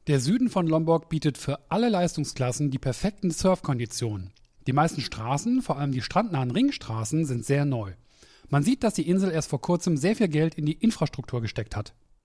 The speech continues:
Offensichtlich erwartet man hier in den nächsten Jahren deutlich mehr Tourismus. Viele behaupten, dass Lombok heute so ursprünglich sei wie Bali vor zwanzig Jahren. Das können wir bestätigen. Es gibt weniger Supermärkte,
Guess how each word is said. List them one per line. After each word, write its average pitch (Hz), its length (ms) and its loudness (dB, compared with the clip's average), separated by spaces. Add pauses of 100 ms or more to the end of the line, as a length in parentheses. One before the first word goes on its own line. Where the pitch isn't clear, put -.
(460)
Offensichtlich 202 540 2
erwartet 165 400 2
man 156 160 2
hier 170 120 0
in 170 80 0
den 135 100 2
nächsten 165 300 0
Jahren 143 300 0
deutlich 131 380 0
mehr 123 120 -2
Tourismus. 143 520 -2 (720)
Viele 226 240 2
behaupten, 170 560 2
dass 127 180 0
Lombok 160 380 2
heute 147 180 4
so 127 240 0
ursprünglich 139 640 2
sei 123 400 0
wie 123 120 0
Bali 147 360 2
vor 123 140 -2
zwanzig 135 400 0
Jahren. 107 280 0 (480)
Das 180 220 2
können 156 180 2
wir 151 80 2
bestätigen. 127 520 0 (560)
Es - 140 2
gibt 147 140 -2
weniger 165 280 4
Supermärkte, 180 760 0